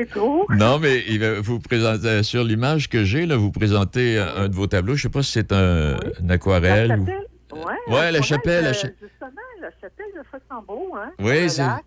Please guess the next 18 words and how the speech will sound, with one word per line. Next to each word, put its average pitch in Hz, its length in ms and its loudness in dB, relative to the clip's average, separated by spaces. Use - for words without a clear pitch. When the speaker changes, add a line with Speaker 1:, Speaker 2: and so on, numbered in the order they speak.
Speaker 1:
euh, 151 240 -8
magnifique, 202 520 -12
euh, 170 280 -6
magnifique, 233 560 -6
euh, 202 260 0
immeuble, 208 680 -2
là, 196 80 2
euh, 190 460 2
euh, 185 440 -6
récemment, 208 500 -2
euh, 220 360 0
reno-, 190 380 -4
rénové, 196 540 2
Speaker 2:
Rénové, 78 360 2
Speaker 1:
avec, 104 160 2
Speaker 2:
ben 73 220 0
Speaker 1:
euh, 73 80 -2
Speaker 2:
oui. 110 200 -2